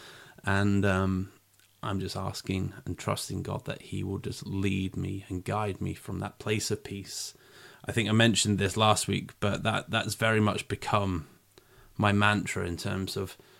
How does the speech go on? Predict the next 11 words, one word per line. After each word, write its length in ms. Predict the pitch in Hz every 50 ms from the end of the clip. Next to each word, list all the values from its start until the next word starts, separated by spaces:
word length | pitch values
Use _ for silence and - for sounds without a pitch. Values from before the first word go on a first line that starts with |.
| - _ _ -
what 320 | - 101 104 104 104 - -
I, 100 | 98 - - - - -
how 240 | - - 120 110 110
I 80 | 104
want 260 | 104 95 95 95 - -
to 100 | - 101
lead 400 | 98 101 101 98 95 92 90 - - - - - - _ _
my 320 | - 98 98 95 98 95 95
life. 400 | 101 101 101 98 95 - - -
That 280 | - 101 98 92 -
is 360 | - 101 98 95 92 - -